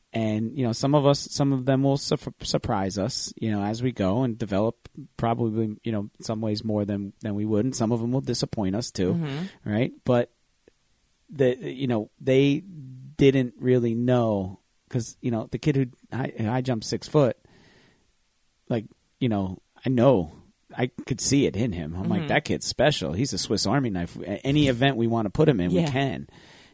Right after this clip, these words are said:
Speaker 1: And, you know, it depends on what kind of tool we needed for it.
Speaker 2: Right.
Speaker 1: And, um, and, you know, but they, they have to see it in themselves. But, you know, it's just like, "Hey, listen, this is an opportunity for you, and, and, uh,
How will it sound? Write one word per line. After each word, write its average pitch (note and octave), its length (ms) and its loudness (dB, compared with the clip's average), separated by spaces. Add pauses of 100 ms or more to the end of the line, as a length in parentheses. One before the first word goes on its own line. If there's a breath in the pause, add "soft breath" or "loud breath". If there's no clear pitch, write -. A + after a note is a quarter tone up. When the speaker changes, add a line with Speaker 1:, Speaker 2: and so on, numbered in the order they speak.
(160)
Speaker 1:
And, A2+ 400 0 (560)
you C3+ 80 -2
know, G#2 260 0
it A2+ 220 -10
depends A2+ 380 -2
on G#2+ 100 2
what G#2+ 140 -2
kind A2 180 -2
of G2 120 -4
tool C3+ 340 2
we F#2 140 0
needed F#2 300 -2
for F#2+ 180 -6
it. F#2+ 180 -8
Speaker 2:
Right. C#3+ 240 -10 (160)
Speaker 1:
And, A#2+ 240 0
um, G#2+ 320 -4 (400)
and, A2 360 -2 (220)
you B2+ 120 -2
know, A2 100 0
but B2+ 280 0 (680)
they, B2 400 2
they A#2+ 640 -4
have A#2 240 0
to A2+ 80 -8
see G2+ 240 2
it F#2+ 80 0
in F#2 140 -2
themselves. A#2 440 0
But, - 240 -2
you A#2 80 -6
know, A2+ 100 -2
it's A#2 140 -8
just - 160 -10
like, B2 140 -4
"Hey, B2+ 220 -2
listen, B2 320 -4
this A2 180 -8
is A2+ 80 -8
an A2 80 -4
opportunity A2+ 540 -4
for G#2+ 160 -4
you, A2+ 260 4
and, G2+ 240 -2
and, G2 260 -2
uh, F#2+ 240 -4